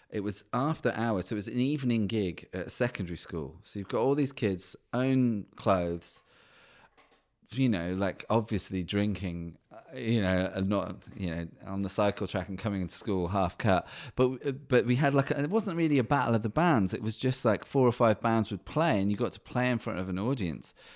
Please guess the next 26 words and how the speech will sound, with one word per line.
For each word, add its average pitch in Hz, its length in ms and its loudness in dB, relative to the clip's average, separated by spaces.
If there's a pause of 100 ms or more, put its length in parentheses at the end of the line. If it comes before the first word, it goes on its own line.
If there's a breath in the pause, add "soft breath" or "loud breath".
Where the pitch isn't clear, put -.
(120 loud breath)
So - 160 -6
yeah, 135 440 2
it 90 100 -4
was 110 200 -4
like, 123 520 -2 (800 soft breath)
I 120 60 2
think 208 240 2
it 127 140 2
broke 135 340 6
down 131 240 6
the 120 60 6
barrier 120 400 6
between 104 400 2
what 113 180 2
you 117 100 0
were 113 80 4
watching 110 520 4
on 95 400 2
M 110 200 2
T 101 220 -2
V 101 240 2
or 95 80 4
listening 104 340 0
onto 92 240 -4
the 98 100 -4
radio. 95 520 2